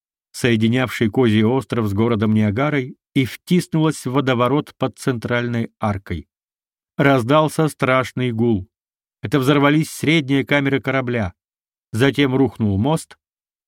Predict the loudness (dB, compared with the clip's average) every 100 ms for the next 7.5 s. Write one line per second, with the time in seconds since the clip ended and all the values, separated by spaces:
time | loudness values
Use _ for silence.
0 | -2 0 2 4 4 4 2 2 0 0
1 | -4 0 0 0 0 -2 0 0 0 -2
2 | -6 _ _ _ -2 0 2 0 2 -2
3 | -2 0 2 2 0 -4 -4 -2 0 -2
4 | -4 _ _ _ _ _ _ _ _ _
5 | _ -2 -2 0 -2 0 0 0 0 -2
6 | -2 -2 -2 0 0 0 -2 -2 -2 -2
7 | -2 -2 -4 -6 -10